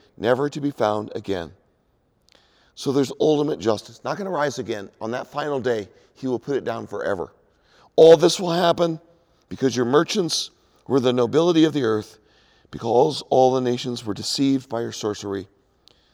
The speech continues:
They got rich off of other people's miseries. They forgot God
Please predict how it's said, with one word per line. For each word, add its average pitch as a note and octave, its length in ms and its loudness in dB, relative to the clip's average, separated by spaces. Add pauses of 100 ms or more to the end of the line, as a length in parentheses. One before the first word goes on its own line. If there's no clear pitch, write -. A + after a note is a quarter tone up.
(140)
They B2+ 160 0
got - 240 -2
rich E3+ 400 0
off A#2 180 4
of A2 140 -4
other F3 240 2
people's E3 380 -4
miseries. A2+ 600 -2 (360)
They G#2+ 100 -2
forgot B2+ 400 2
God A2+ 480 2